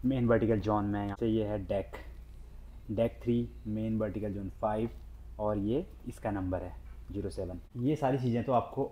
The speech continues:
on board जब आप embark होंगे, आपकी training होगी, हेस्ट trainer आपका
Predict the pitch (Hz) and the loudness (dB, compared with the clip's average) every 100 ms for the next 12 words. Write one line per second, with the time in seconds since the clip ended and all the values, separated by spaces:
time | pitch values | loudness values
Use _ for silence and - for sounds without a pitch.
0 | - 120 120 117 120 127 - - - - | -2 2 2 4 2 2 -8 -20 -20 -20
1 | - - 123 117 117 117 110 110 110 110 | -14 -4 2 4 4 2 4 4 4 0
2 | 104 110 98 - - 120 107 110 104 101 | 0 0 -2 -8 -2 0 2 0 0 -2
3 | 104 110 104 - 113 101 101 - 107 | -2 -2 -4 -2 -2 4 4 4 2